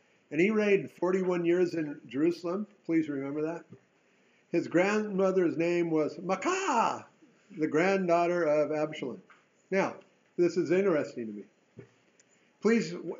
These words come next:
take note as we wipe out some of man's secular, humanistic, philosophical wisdom. The same bad grandmother,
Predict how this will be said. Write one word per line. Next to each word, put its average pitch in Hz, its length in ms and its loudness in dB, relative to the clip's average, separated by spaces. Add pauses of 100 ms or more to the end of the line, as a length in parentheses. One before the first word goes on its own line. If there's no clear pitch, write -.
(140)
take 196 240 2
note 196 220 2
as 175 160 2
we 156 160 4
wipe 165 280 0
out 170 200 0
some 156 180 -4
of 147 100 -6
man's 156 360 -2
secular, 165 500 -2
humanistic, 156 680 -4
philosophical 147 1120 -6
wisdom. 143 400 -6 (760)
The 143 100 -4
same 220 460 2 (220)
bad 180 440 2 (160)
grandmother, 143 920 -2